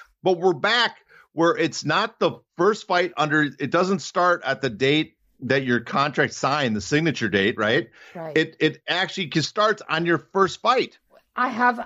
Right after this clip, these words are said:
Speaker 2: I have an example for you already.
Speaker 1: Yeah,
Speaker 2: Bo
Speaker 1: yes.
Speaker 2: Nickel. Bo Nickel signed a contract months ago. Months ago.
Speaker 1: Yes,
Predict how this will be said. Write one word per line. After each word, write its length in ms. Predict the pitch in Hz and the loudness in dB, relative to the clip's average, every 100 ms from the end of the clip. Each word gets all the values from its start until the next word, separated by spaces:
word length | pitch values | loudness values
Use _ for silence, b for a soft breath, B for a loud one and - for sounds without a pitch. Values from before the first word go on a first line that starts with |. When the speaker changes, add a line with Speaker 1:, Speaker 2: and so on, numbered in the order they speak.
| - | -4
Speaker 2:
I 60 | 247 | 0
have 180 | 269 | 2
an 120 | 285 320 | 2 0
example 580 | 269 330 349 403 440 | -2 -2 0 2 0
for 160 | 415 285 | 0 -2
you 320 | 220 196 185 | -2 0 0
already. 640 | 175 180 175 165 143 113 _ _ - | 2 0 0 -2 -4 -10 _ _ -4
Speaker 1:
Yeah, 160 | - 339 | 2 2
Speaker 2:
Bo 80 | |
Speaker 1:
yes. 240 | 381 - 403 | 2 0 -2
Speaker 2:
Nickel. 500 | 415 359 208 - - b b - | -2 0 0 -2 -12 b b 0
Bo 160 | 302 | 2
Nickel 380 | 392 427 415 415 | 2 0 0 -2
signed 360 | - 339 339 339 | 0 0 0 -2
a 60 | |
contract 640 | 330 277 311 302 277 240 - 196 | -4 -2 -4 -2 -2 -2 -6 -4
months 720 | 202 220 233 277 339 330 - | -2 0 2 2 2 0 -4
ago. 500 | 214 175 147 - - | -2 -2 -4 -6 -12
Months 440 | 247 339 440 427 311 | -2 0 0 -2 -8
ago. 180 | 208 | -2
Speaker 1:
Yes, 460 | 131 107 - - - | 0 0 -4 -14 -20